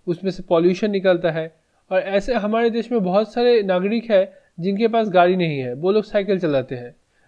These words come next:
वो लोग तो गाड़ी नहीं चला रहे हैं, लेकिन हमारे फैलाए हुए धुएं से उनका नुकसान हो रहा है। इसीलिए गवर्नमेंट कार्बन टैक्स लेता है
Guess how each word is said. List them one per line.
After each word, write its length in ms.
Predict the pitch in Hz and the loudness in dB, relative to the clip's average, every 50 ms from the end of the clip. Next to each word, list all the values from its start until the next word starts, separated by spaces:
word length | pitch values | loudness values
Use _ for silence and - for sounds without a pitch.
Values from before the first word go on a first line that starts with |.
| _ _ - 151 | _ _ -12 -4
वो 180 | 147 160 185 202 | 2 4 4 6
लोग 220 | 226 233 233 233 | 6 4 0 0
तो 100 | 254 226 | -4 0
गाड़ी 260 | 196 185 185 196 214 | 2 4 4 4 2
नहीं 200 | 220 214 214 233 | 0 0 0 0
चला 280 | 226 240 226 214 208 202 | 0 0 2 6 6 6
रहे 280 | 190 175 170 165 156 | 6 4 2 0 -2
हैं, 320 | 156 156 170 214 - - _ _ _ - | -2 -2 -4 -4 -4 -8 _ _ _ -2
लेकिन 220 | 175 180 202 220 | -2 0 0 0
हमारे 440 | 196 156 160 156 170 185 202 226 240 | -4 -2 -2 0 2 2 2 2 0
फैलाए 520 | 233 233 - 196 190 185 196 208 208 214 208 | -2 -4 -2 2 4 4 6 4 4 4 2
हुए 260 | 190 202 220 220 202 | 0 0 0 0 0
धुएं 300 | 156 156 175 190 202 202 | 0 0 2 2 2 2
से 160 | 202 - 190 | 2 0 0
उनका 360 | 185 185 185 185 185 208 208 | 0 0 -2 -2 2 4 4
नुकसान 420 | 196 180 175 170 - - 214 208 196 | 4 2 -2 -4 0 0 0 0 2
हो 100 | 196 190 | 0 2
रहा 260 | 190 185 180 175 165 | 4 4 4 2 0
है। 240 | 165 170 175 175 _ _ _ _ _ _ _ - | -2 -4 -8 -12 _ _ _ _ _ _ _ -6
इसीलिए 380 | 185 175 - 254 262 285 277 | -6 -4 -2 0 2 2 2
गवर्नमेंट 480 | 220 170 165 160 151 156 180 190 220 226 | 2 2 2 2 2 0 -2 -2 -2 0
कार्बन 380 | 220 165 151 151 160 180 185 180 | 2 2 2 2 2 -2 -4 0
टैक्स 280 | - 214 214 - - | 0 -2 -2 -2 -4
लेता 300 | 196 160 156 - 175 165 | -2 -2 -2 0 0 0
है 320 | 170 185 220 269 262 - | 0 0 -2 -4 -4 -14